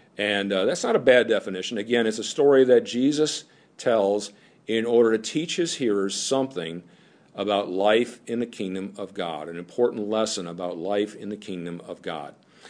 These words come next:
And let's take a look at this one. Of course, the lesson here is concerning forgiveness, just as the Old Testament lesson was from Genesis.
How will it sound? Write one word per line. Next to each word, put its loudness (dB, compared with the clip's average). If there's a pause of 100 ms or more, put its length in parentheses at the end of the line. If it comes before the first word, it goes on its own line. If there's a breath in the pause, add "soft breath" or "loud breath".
(380 loud breath)
And 0
let's 2
take 6
a 8
look 6
at 4
this 2
one. -2
Of -4
course, 4
the -4
lesson 2
here 0
is -2
concerning -6
forgiveness, -4
just -4
as -2
the -8
Old -4
Testament -6
lesson -10
was -8
from -14
Genesis. -10